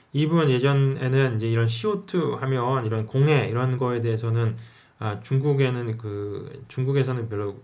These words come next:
이렇게 심각성을 안 느끼고 그런 매연 같은 거 굉장히 많이 내뿜고 그랬거든요. 근데 이번에 이제 코로나를 통해서 중국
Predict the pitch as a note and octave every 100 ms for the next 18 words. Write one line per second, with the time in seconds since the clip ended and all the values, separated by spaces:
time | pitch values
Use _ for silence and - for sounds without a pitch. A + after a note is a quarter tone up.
0 | _ - - G#2+ G2 F3 F3+ F3+ E3 C#3+
1 | B2 G#2 - - _ _ _ _ _ _
2 | _ G#2+ A2+ C#3+ C3 A2 G#2+ A#2 B2+ G2+
3 | - A2+ A2 G#2+ G#2 - - _ _ _
4 | _ _ _ _ _ _ _ _ - -
5 | - B2 D#3 D#3 C#3+ C#3 B2+ A2+ A#2 A#2+
6 | A2 F#2 G2+ F2+ F#2 - C#3+ C#3 C#3 G#2
7 | G#2 A#2 G#2+ B2+ D#3 B2 A2+ A#2+ C#3+ C#3+
8 | C#3 A#2 A2+ - F3 E3+ E3 D3+ C#3+ C#3
9 | C3+ C3 D#3+ D3+ C3+ C#3 A#2+ - - -
10 | _ - D3 D3 D3